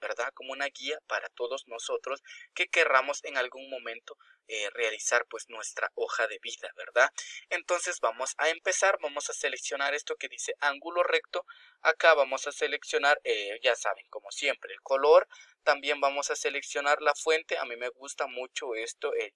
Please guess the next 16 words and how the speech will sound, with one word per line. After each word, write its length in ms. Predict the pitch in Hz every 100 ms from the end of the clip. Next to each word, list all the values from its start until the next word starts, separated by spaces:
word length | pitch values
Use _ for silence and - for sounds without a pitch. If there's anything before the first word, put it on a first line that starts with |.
| -
Georgia, 400 | 143 147 185 185
me 100 | 123
encanta 420 | - 123 131 135
esta 220 | - 143
letra, 360 | 135 117 - -
¿verdad? 280 | 107 117 139 - _ - - - - _
Y, 240 | 202 - -
eh, 80 |
la 120 | 131 131
información 600 | 123 127 117 113 135 139
empresarial 640 | 139 151 156 135 135 -
que 140 | - -
yo 120 | 110
siempre 640 | - - 139 151 - 180
la 120 | 170
agrego, 380 | 151 127 127 -